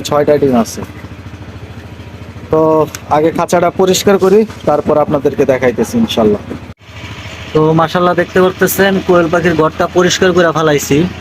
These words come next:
পুরা দুই বালতি ময়লা হইছে। এই ময়লাগুলো হইতেছে মুরগির। আমি, আপনারা জানেন যে গাজীপুর থেকে আমি বিশ পিস দেশি মুরগির বাচ্চা আনছিলাম,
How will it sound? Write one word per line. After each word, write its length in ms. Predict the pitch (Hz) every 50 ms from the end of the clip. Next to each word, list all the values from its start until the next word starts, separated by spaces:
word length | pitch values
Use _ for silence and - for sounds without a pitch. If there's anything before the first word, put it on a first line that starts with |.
| - - - - - - - - - - -
পুরা 180 | - 156 160 160 160 156 143
দুই 160 | 139 160 175 175
বালতি 460 | 160 175 180 175 165 - 185 185 180 180 180 175 170 160
ময়লা 240 | 160 160 160 160
হইছে। 360 | 156 151 143 - - - 139 147 180 180 - - - - - - - - - - - - - -
এই 120 | - 185 170
ময়লাগুলো 500 | 160 165 170 180 190 196 202 196 202 196
হইতেছে 380 | 196 190 190 202 185 - 220 202
মুরগির। 420 | 185 190 202 202 190 170 165 147 151
আমি, 240 | 147 151 170 175 180 185 185 175 - - - -
আপনারা 280 | - 139 147 165 175 175
জানেন 260 | 165 175 175 170 175 180 165
যে 60 | 175
গাজীপুর 420 | 143 156 156 156 165 165 170 175 160 -
থেকে 140 | 175 165 160
আমি 160 | 165 156 160
বিশ 220 | 151 143 160 156 - -
পিস 180 | - 175 170 - - - - - - - - - - - - - - -
দেশি 240 | 143 170 165 - 190
মুরগির 300 | 185 196 190 185 196 190
বাচ্চা 300 | 185 185 185 - - 196
আনছিলাম, 380 | 185 165 131 165 156 160 175